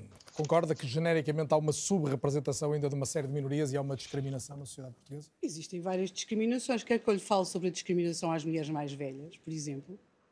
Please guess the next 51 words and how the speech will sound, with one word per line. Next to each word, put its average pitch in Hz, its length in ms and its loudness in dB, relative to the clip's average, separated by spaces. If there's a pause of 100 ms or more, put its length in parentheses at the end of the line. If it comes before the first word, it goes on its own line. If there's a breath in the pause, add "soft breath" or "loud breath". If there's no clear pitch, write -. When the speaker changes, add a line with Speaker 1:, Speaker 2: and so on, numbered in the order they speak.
(560)
Speaker 1:
Não, - 80 -6
a 156 60 -4
Speaker 2:
Existe, 190 160 2
Speaker 1:
questão 220 200 6
das 185 160 4
Speaker 2:
não 180 80 4
é? - 40 4
Speaker 1:
mulheres, 175 220 4
havemos 175 240 0
de 226 60 2
Speaker 2:
Existe. 214 160 8
Speaker 1:
trazê-la 175 180 8
aqui 254 140 4
ao 311 60 10
Speaker 2:
Não, 381 100 10
Speaker 1:
debate, 381 140 10
Speaker 2:
não, 370 120 8
Speaker 1:
até 185 180 4
Speaker 2:
deixa, 294 160 6
Speaker 1:
porque 233 60 -6
Speaker 2:
estou 320 120 2
a - 20 2
falar 330 240 8
Speaker 1:
não 202 100 6
Speaker 2:
de - 60 10
Speaker 1:
é - 40 6
fácil 208 280 6
trazer 180 200 8
Speaker 2:
Não, 190 60 8
não, 415 80 10
Speaker 1:
mulheres 453 200 10
ao - 60 8
Speaker 2:
não. 392 80 8
Speaker 1:
debate. 320 320 4
Speaker 2:
Eu 330 60 6
estou 349 140 4
a - 20 -2
falar 349 140 6
das 320 160 4
mulheres 339 220 6
mais 320 240 4
Speaker 1:
Mais 180 180 8
Speaker 2:
velhas, 185 140 8
Speaker 1:
velhas, 160 140 2
Speaker 2:
por 180 60 4
Speaker 1:
concretamente. 139 480 4
Speaker 2:
exemplo. - 140 -14 (420 loud breath)
Ah, 240 920 8 (260)
que, 277 120 8
ah, 233 420 6
portanto, 247 500 2